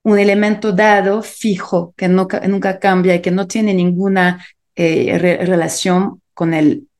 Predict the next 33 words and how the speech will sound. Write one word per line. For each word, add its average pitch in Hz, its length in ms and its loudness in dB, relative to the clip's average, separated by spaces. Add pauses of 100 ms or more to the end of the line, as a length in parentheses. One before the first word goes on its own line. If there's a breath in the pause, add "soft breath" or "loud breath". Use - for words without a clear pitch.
(120)
el 165 160 0
exterior. 151 420 -2
Eso - 240 0
parece 165 340 -2
evidente, 185 600 0
¿verdad? 143 400 -4 (400)
Pero 185 140 -2
vamos 175 260 0
a 170 80 -4
profundizar 156 520 -4
y 165 60 -2
ver 160 180 -2
co-, - 140 -12
por 165 200 -8
qué 185 120 -2
no 170 140 2
es 160 120 -2
tan, 156 380 -2 (100)
tan 160 160 -2
sencillo. - 540 -8 (1080)
Pues, - 600 -4
so-, - 280 -4
nos 220 200 0
basta 233 240 2
observar 202 680 0
a 185 60 -2
largo 175 300 -2
plazo, 185 680 -2
eh, - 400 -6
cómo 220 220 2
se 214 120 -4
han 190 100 0
transformado 170 840 0